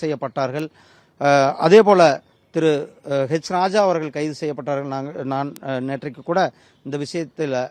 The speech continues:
நாம், அ, அ, பாராளுமன்றத்துல கூட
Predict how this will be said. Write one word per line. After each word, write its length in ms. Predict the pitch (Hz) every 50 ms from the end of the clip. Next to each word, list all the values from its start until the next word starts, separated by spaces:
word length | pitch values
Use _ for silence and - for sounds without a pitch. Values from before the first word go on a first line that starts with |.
| -
நாம், 340 | - 127 131 127 127 127 - - -
அ, 460 | - 127 123 123 123 123 123 120 127 - - - - 135
அ, 260 | 123 123 120 117 117 117 _ _ _ _ _ _ _ -
பாராளுமன்றத்துல 760 | 143 147 160 180 180 180 165 165 160 156 151 - 165 147 143
கூட 380 | 131 175 202 196 151 117 127